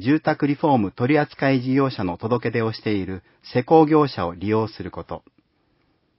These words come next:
工事費が税抜き十万円以上になること。平成二十九年三月三十一日までに工事が完了し、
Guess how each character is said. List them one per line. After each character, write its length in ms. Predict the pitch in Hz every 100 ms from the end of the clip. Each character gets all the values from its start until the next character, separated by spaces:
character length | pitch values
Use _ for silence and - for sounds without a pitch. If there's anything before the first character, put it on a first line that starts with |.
| _ -
工 220 | 147 151
事 100 | 156
費 180 | 127 98
が 160 | 95 - _ -
税 240 | 104 139
抜 160 | 139 131
き 260 | - 110 -
十 280 | 98 123 165
万 260 | 170 160 160
円 200 | 151 156
以 80 |
上 180 | 143 110
に 80 | 87
な 140 | 98
る 80 | 107
こ 140 | - 71
と。 200 | - _ _ _ _ _ _ _ _ _ _
平 220 | - 151 160
成 240 | - 151
二 140 | 156 143
十 200 | 117 101
九 160 | 107
年 300 | 101 98 165 143
三 200 | 147 151
月 160 | 139 117 -
三 200 | 147 143
十 180 | 127 107
一 180 | 107 120
日 260 | 123 -
ま 140 | 113 95
で 100 | 90
に 140 | 90
工 280 | - 131 127
事 100 | 104
が 120 | 90
完 260 | - 95 92
了 220 | 87 82
し、 280 | - -